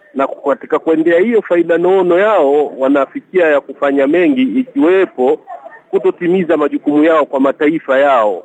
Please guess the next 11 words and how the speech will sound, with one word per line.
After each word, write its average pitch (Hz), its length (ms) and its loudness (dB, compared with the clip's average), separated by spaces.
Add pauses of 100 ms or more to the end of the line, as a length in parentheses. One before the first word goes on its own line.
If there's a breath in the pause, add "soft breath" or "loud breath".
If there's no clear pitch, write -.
Kwa 127 140 -2
mfano, 110 640 -4 (640)
makampuni 147 520 -2
makubwa 156 480 0
ndio 147 120 -2
yanaongoza 139 560 0
kukwepa 110 320 -8
kodi, 156 420 -4 (680)
na 104 60 -4
yanapokwepa 139 520 -2
kodi, 165 420 -2